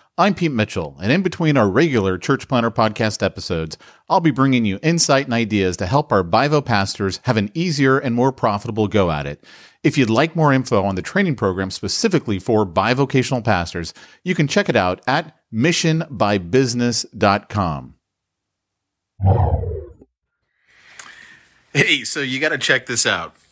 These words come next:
My, uh, my son just came to me. He's like, "Uh, Dad, I want you to buy one of my books."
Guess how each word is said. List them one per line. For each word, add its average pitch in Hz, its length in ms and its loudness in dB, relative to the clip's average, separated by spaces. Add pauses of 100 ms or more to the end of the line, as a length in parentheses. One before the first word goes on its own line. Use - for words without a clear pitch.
(320)
My, 120 320 -2
uh, 104 220 0
my 101 160 -10
son 147 480 -2
just 107 240 -8
came 131 240 -4
to 107 80 -4
me. 87 260 -6 (760)
He's 127 160 -4
like, 120 220 -4
"Uh, 147 160 -2
Dad, 185 380 -2
I 135 80 -4
want 160 220 -2
you 165 40 -8
to 156 80 -4
buy 165 220 -4
one 165 120 -4
of 151 60 -2
my 123 140 -2
books." - 380 -4